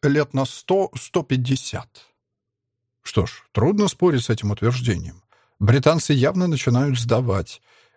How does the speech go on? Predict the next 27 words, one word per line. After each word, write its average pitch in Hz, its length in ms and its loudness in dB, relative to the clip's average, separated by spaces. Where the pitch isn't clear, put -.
Америка 123 480 4
усиливается 117 720 0
прямо 107 300 2
на 101 120 0
глазах, 117 580 -2
а 120 120 4
Германия 131 600 2
бьётся, 104 460 0
зажатая 139 520 2
со 143 180 0
всех 151 320 0
сторон 156 400 2
в 117 40 2
Европе 131 640 0
и 135 100 4
почти 160 420 2
лишённая 165 580 2
колоний. 87 600 -2
И 139 100 4
Павел 117 340 4
Алексеевич 117 600 -2
не 139 120 2
разделял 135 640 2
уверенности 131 600 0
многих 104 540 0
в - 60 -20
том, 175 300 2